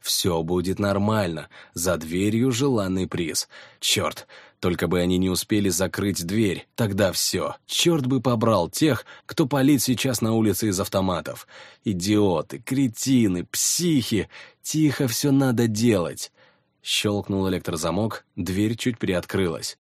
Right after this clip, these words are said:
Мы потянули её с Ари вдвоём. Медленную и упирающуюся,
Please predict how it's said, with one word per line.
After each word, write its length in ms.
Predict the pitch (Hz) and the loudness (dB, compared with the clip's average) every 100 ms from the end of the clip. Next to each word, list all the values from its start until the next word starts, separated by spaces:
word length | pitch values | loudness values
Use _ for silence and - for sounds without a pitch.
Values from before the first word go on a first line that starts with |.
| - | 0
Мы 160 | 117 | 0
потянули 500 | 113 101 101 113 131 | 2 0 2 2 2
её 360 | 120 107 110 113 | 2 0 0 0
с 120 | - | -2
Ари 200 | 90 87 | -2 -4
вдвоём. 580 | 80 87 92 101 78 - - - - - | -4 -2 -2 -2 -4 -8 -20 -20 -20 -6
Медленную 720 | 98 113 113 113 110 110 104 | 0 2 2 2 2 2 0
и 140 | - 104 | 0 0
упирающуюся, 1120 | 90 95 92 92 82 76 - 76 - - | 0 -2 0 0 0 -4 -6 -8 -8 -10